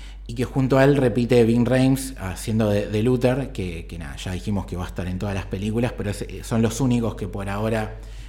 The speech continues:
Eh, tienen más de una participación en la película. Eh, vos dijiste muchas veces en, en este episodio que, eh, Tom Cruise muestra un lado más romántico, más,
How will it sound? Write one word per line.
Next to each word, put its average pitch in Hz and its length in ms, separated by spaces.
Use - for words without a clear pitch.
Eh, 90 280
tienen 120 260
más 117 240
de 117 80
una 104 180
participación 101 640
en 113 60
la 104 120
película. 98 460
Eh, 120 440
vos 147 220
dijiste 180 280
muchas 160 340
veces 151 520
en, 113 160
en 117 140
este 131 200
episodio 143 560
que, 139 380
eh, 95 320
Tom 135 180
Cruise 143 400
muestra 123 420
un 117 120
lado 123 200
más 120 360
romántico, 110 1000
más, 107 360